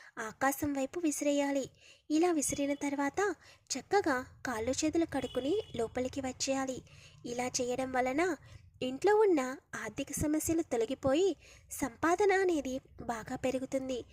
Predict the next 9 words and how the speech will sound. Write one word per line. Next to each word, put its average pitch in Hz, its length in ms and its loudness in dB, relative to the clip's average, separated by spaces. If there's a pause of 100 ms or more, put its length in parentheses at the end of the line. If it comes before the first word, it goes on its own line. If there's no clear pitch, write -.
(340)
మిరియాలను 302 680 4 (160)
ఒక్కో 320 320 2
దిక్కుకు 349 600 2
విసిరేటప్పుడు 262 800 2 (460)
"ఓం, 302 240 8 (280)
ఓం, 311 320 2 (160)
ఓం" 294 260 4 (120)
అనే 277 200 0
మంత్రాన్ని 254 720 0